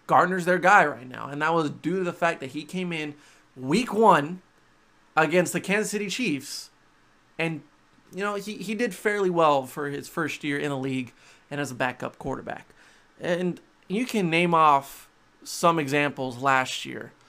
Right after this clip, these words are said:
of how a backup quarterback was just not ready. You know, um, even with Andy Dalton, like Ryan Finley, I, I think it's due more to the system,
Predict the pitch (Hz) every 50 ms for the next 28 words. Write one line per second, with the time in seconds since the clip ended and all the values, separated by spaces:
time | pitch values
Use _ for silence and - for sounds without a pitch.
0 | _ _ _ _ - - 127 143 147 143 135 123 120 - 147 143 151 - 151 139
1 | - - 151 143 135 135 139 131 131 - - _ _ _ _ _ _ _ _ _
2 | _ - 143 135 147 151 143 123 117 - - - 160 147 143 - - 147 156 143
3 | 135 120 135 135 156 190 156 - - _ _ _ _ _ _ _ _ _ _ _
4 | _ _ _ _ _ _ _ _ _ _ _ - 170 143 147 143 143 123 143 139
5 | 135 135 135 135 131 127 123 123 120 123 _ _ _ _ _ _ _ - 147 160
6 | 180 196 185 185 180 180 185 185 175 143 160 185 208 196 147 135 131 127 120 127
7 | 127 143 160 170 147 - - 160 165 170 196 214 247 254 - _ _ _ _ _
8 | _ _ _ _ _ - _ - 135 143 143 - 135 135 151 156 143 - 180 165
9 | 156 151 127 120 117 135 147 147 147 143 139 139 139 143 135 135 131 120 117 -
10 | - - 170 175 - - 254 247 330 392 330